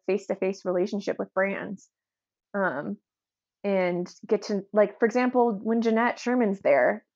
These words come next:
with Yeti, like, you get to know Yeti through Jeanette, and she's awesome, and it, it becomes,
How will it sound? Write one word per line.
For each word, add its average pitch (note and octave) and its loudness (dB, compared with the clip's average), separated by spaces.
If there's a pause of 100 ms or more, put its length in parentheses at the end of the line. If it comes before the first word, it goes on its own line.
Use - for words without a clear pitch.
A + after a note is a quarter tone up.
with G3+ 0
Yeti, G3+ 4 (360)
like, F3+ 0
you G3+ 2
get A#3+ 4
to A#3 0
know G3+ 4
Yeti F#3 4
through G3+ 2
Jeanette, F#3 0
and F#3 -2
she's G3 -2
awesome, F3 0
and F#3 -2 (100)
it, G3 0 (160)
it G3 -4
becomes, A3 -2